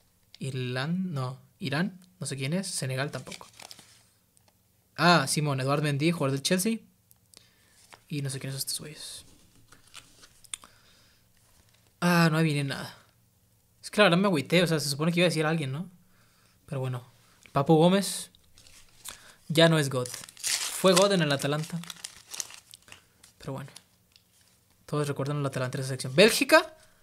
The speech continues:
Ecuador. Corea. Portugal. Corea. A ver, estos güeyes, pues la verdad no me importan. Jalo Preciado. Eh. Pero bueno, eso sí.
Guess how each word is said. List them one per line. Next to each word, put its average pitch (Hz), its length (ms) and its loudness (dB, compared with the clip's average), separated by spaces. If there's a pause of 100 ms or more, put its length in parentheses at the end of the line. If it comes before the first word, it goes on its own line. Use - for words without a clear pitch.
(400)
Ecuador. 135 320 -8 (960)
Corea. 143 240 -14 (500)
Portugal. 196 600 8 (460)
Corea. - 200 -20 (1700)
A 143 80 -2
ver, 135 120 0
estos 180 180 -4
güeyes, 180 240 -2
pues 143 160 -10
la 135 60 -4
verdad 139 160 -6
no 143 80 -10
me 143 80 -10
importan. 160 480 -12 (1400)
Jalo 143 220 -10
Preciado. 165 1400 -4
Eh. 147 180 -12 (1160)
Pero 185 140 4
bueno, 131 180 0
eso 147 120 -4
sí. - 200 -6